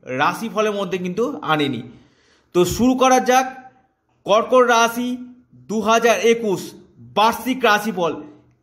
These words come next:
কি ফলাদেশ হতে চলেছে। আপনি যদি কর্কট রাশির জাতক বা জাতিকা হন, আপনি কি ফল পেতে চলেছেন, এই ভিডিওটি তারই একটা অগ্রিম পূর্বাভাস আমি দিতে চলেছি। দেখুন, দু হাজার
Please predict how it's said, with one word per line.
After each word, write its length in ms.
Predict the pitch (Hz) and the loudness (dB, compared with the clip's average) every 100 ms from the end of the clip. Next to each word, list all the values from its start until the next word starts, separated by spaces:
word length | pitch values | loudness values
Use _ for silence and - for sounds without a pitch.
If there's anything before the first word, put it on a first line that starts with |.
| - | -2
কি 120 | 277 - | 0 0
ফলাদেশ 380 | - 226 254 254 247 | 2 4 4 0 -2
হতে 180 | 247 | -2
চলেছে। 340 | 254 247 240 247 214 - 226 | 0 0 2 0 -2 0 0
আপনি 260 | 226 226 285 254 | 0 -4 -4 -2
যদি 180 | 202 165 - - - - | -2 -6 -8 -16 -20 -2
কর্কট 340 | 196 240 247 | 0 2 2
রাশির 360 | 247 240 240 185 131 - _ - - | 4 2 0 -6 -10 -18 _ -16 -2
জাতক 320 | 226 226 254 196 | 0 2 0 2
বা 100 | 220 | 2
জাতিকা 400 | 214 214 226 233 | 2 -2 -2 -2
হন, 180 | 208 220 214 196 | 0 0 -2 -6
আপনি 160 | 208 233 | -4 -8
কি 180 | - 233 | -6 -8
ফল 240 | - 214 208 | -2 0 0
পেতে 220 | 214 214 | 0 -2
চলেছেন, 400 | 208 202 180 165 - - - _ | 0 -2 -2 -6 -6 -12 -20 _
এই 160 | 202 220 | -2 0
ভিডিওটি 440 | 214 214 226 240 254 254 - - | 0 2 0 0 -6 -10 -8 0
তারই 320 | 180 196 233 302 - 160 | 2 2 -2 -6 -6 -4
একটা 200 | - 208 208 - - _ _ _ - | -2 -2 -4 -14 -20 _ _ _ -6
অগ্রিম 340 | 180 190 214 170 | -4 -2 -4 -4
পূর্বাভাস 460 | 185 185 175 214 214 - - | 0 2 2 -2 -6 -14 -8
আমি 220 | 156 170 180 - 131 | -8 -8 -12 -16 -10
দিতে 220 | 147 160 156 | -8 -6 -6
চলেছি। 340 | 151 139 - 98 - - _ _ _ _ | -4 -4 -6 -10 -12 -18 _ _ _ _
দেখুন, 360 | 160 269 208 170 - - - _ _ - | 0 0 2 0 -2 -14 -20 _ _ -16
দু 200 | 131 208 | -4 0
হাজার 440 | 214 247 247 269 | 2 2 4 2